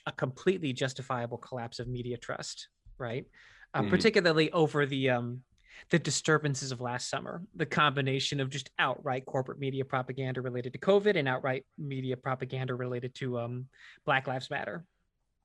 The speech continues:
Speaker 1: And we can get into what specifically I'm talking about if you want to, but the,
Speaker 2: Yeah.
Speaker 1: the justifiable collapse of trust, the complete just ideological co-optation and intellectual mediocrity of a lot of these institutions.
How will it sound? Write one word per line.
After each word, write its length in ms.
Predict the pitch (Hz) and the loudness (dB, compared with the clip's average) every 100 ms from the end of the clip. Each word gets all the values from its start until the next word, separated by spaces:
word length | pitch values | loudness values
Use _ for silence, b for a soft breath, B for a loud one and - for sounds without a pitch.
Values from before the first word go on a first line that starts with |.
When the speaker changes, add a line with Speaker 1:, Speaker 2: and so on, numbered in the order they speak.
| _ | _
Speaker 1:
And 80 | 147 | -6
we 40 | 139 | 0
can 120 | 143 | 2
get 160 | 139 131 | 2 2
into 160 | 131 | 0
what 180 | 123 - | -2 -6
specifically 460 | - 131 131 131 120 | -8 -6 -6 -6 -6
I'm 60 | |
talking 240 | 123 127 127 | -4 -4 -4
about 160 | 120 | -8
if 100 | 120 | -8
you 60 | 127 | -6
want 160 | 131 127 | -8 -6
to, 80 | |
but 220 | 123 147 147 B B | -2 -2 -2 B B
the, 100 | 190 190 | 0 0
Speaker 2:
Yeah. 40 | - | 0
Speaker 1:
the 240 | 156 139 - | 2 2 4
justifiable 600 | 185 185 190 170 160 151 | 2 4 4 6 6 4
collapse 400 | 147 143 131 - | 0 0 0 -2
of 80 | 131 | -10
trust, 500 | - 170 165 - - _ B B B - | 2 2 2 -4 -16 _ B B B -2
the 80 | |
complete 480 | 156 156 - 190 185 | 0 0 2 0 0
just 160 | - - _ _ _ - | -12 -12 _ _ _ -2
ideological 920 | 160 170 156 139 143 143 139 127 120 - _ - | 2 4 6 6 4 2 0 0 -2 -8 _ -10
co-optation 880 | - 147 139 - 139 135 143 139 135 160 | 2 4 4 2 -2 0 -2 -2 -4 -6
and 100 | 165 | 0
intellectual 520 | 220 180 160 - 156 | 2 4 2 2 2
mediocrity 640 | 143 139 120 127 - 147 147 | 2 2 2 0 0 -2 0
of 80 | |
a 40 | 139 | 0
lot 180 | 135 143 | 0 0
of 80 | |
these 140 | 147 143 | -2 -4
institutions. 800 | 139 - 147 123 117 135 151 | -6 -8 -8 -8 -6 -8 -8